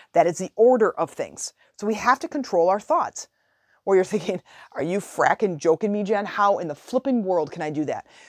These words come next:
You have to do this diligent work outside of the experience of the physical world that you're having a hard time with. You can't be in the middle of turmoil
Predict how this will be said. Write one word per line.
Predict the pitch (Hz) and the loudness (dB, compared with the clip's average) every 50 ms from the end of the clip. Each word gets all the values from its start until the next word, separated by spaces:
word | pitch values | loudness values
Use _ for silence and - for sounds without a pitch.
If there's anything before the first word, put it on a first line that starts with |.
| _ _ | _ _
You | - 175 | -8 -2
have | 202 - 196 226 - | 2 2 2 2 2
to | 285 | 0
do | 220 175 175 214 202 190 | -2 0 0 -2 0 0
this | 170 190 185 - | 0 -2 -2 -4
diligent | 156 147 147 214 226 220 247 262 240 226 311 302 - | -8 -2 4 4 6 6 6 4 2 0 -4 -4 -2
work | 202 190 190 185 185 - - - | 0 2 2 2 2 -2 -4 -2
outside | 185 190 202 202 196 - - - - 262 233 220 180 151 139 147 160 139 - _ _ _ _ _ _ _ | 0 0 0 0 -2 -6 -6 0 4 4 6 6 6 4 4 2 -2 -4 -8 _ _ _ _ _ _ _
of | 180 190 185 180 165 156 170 139 147 151 | 4 4 4 4 2 -4 -12 -14 -12 -8
the | 151 208 202 - | -6 -6 -6 -6
experience | 165 190 - - - - - 269 262 240 190 160 151 147 147 - - - | -6 -8 -8 -8 -10 -8 -4 -2 0 0 0 0 -2 -6 -8 -10 -4 -2
of | 180 175 151 | -2 -2 0
the | 165 | -4
physical | - - - 208 208 185 240 247 - 285 285 | -8 -4 -2 -2 0 0 0 0 2 2 2
world | 226 175 175 151 156 156 151 - _ _ _ _ _ | 2 2 2 2 2 0 -2 -4 _ _ _ _ _
that | - 165 160 | -4 -4 -4
you're | 180 180 | -2 -4
having | - - 185 170 160 185 | -2 0 0 0 0 0
a | 180 | -2
hard | 165 175 160 156 151 | -2 -2 -2 -2 -2
time | - - 143 131 | -4 -6 -6 -6
with. | - - - - - _ _ _ _ _ _ _ - | -8 -14 -16 -18 -20 _ _ _ _ _ _ _ -8
You | 202 | -6
can't | - - 302 359 302 277 | -2 0 0 0 0 0
be | 302 302 | 2 2
in | 277 240 | 2 4
the | 220 202 | 2 2
middle | 208 214 220 233 277 311 254 214 175 165 - - | 2 2 4 4 4 4 4 4 4 4 4 2
of | 185 185 - - | 0 -2 -2 -2
turmoil | - 269 262 226 196 - - 143 143 147 156 - | -4 -2 -2 -2 -2 -4 -6 -6 -6 -6 -8 -10